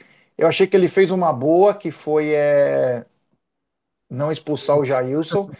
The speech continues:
e fez uma ruim, que não foi dar o pênalti. Tem uma mensagem comemorativa do Lucas Parada, membro por quatorze meses do Arrancada Heróica. "Presente, professor Abel." É isso aí. Olha que bacana. Uma, uma chamada.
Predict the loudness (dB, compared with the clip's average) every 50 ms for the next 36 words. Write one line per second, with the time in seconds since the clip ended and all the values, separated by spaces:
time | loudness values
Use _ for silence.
0 | _ _ -18 -12 -12 -10 -4 0 0 2 2 0 0 2 2 2 2 0 -2 -4
1 | -4 -4 -6 -8 -12 _ _ _ _ _ _ _ _ _ _ _ -4 -2 -2 -2
2 | -4 -6 -6 -2 0 0 4 4 4 2 2 0 -2 -2 -2 -2 -4 -8 -14 -18
3 | _ -20 -20 -4 _ 2 4 4 4 4 2 2 -2 0 0 0 0 0 0 -4
4 | -2 0 2 2 2 2 2 2 0 0 0 -2 -6 -4 -2 -2 0 0 0 -2
5 | 0 0 -2 -2 -2 -2 -4 -4 -2 0 2 4 4 4 2 2 0 -4 -6 -4
6 | -4 -6 -4 -4 -6 -4 -2 -2 -2 -2 0 -2 -2 -2 -2 -4 -4 -4 -4 -4
7 | -2 -2 -2 -2 -2 -2 0 0 2 4 4 4 2 2 0 -4 -8 -14 _ _
8 | _ _ _ _ -2 0 2 2 2 2 0 -2 -4 -4 -6 -8 -8 -8 -8 -6
9 | -6 -8 -6 -6 -6 -8 -8 -6 -4 -2 0 0 0 -2 -2 -4 -6 -6 -8 -12
10 | _ _ _ _ _ _ _ _ -4 -2 0 0 2 0 -2 -4 -4 0 2 4
11 | 4 4 4 2 0 -4 -6 -8 _ -8 -4 -2 -2 -2 -2 0 2 2 2 0
12 | -2 -4 -2 0 2 2 2 2 2 0 -2 -2 -4 -6 -4 -4 -4 -4 -2 0
13 | 0 2 2 0 -2 -2 -2 -4 -4 -6 -8